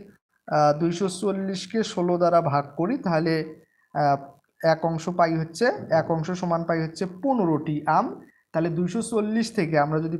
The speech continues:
পনেরোটি বাদ দেই, দুইশো চল্লিশ থেকে যদি আমরা পনেরোটি বাদ দেই, তাহলে হচ্ছে থাকে দুইশো পঁচিশটি অঙ্ক।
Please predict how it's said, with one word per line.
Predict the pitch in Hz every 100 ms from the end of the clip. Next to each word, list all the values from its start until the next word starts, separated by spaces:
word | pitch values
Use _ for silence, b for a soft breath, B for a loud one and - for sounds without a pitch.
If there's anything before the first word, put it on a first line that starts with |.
| 170
পনেরোটি | 160 156 156 151 185
বাদ | 156 131 131 131
দেই, | 151 196 262
দুইশো | 180 170 175
চল্লিশ | 170 170 170 165
থেকে | 175 170 175
যদি | 175
আমরা | 165 160 165
পনেরোটি | 165 156 156 151 180
বাদ | 160 147 160
দেই, | 240 285
তাহলে | 185 156 156
হচ্ছে | 151 165
থাকে | 175 156 156
দুইশো | 190 170 156 247 349 - -
পঁচিশটি | 247 175 147 - 139
অঙ্ক। | - - -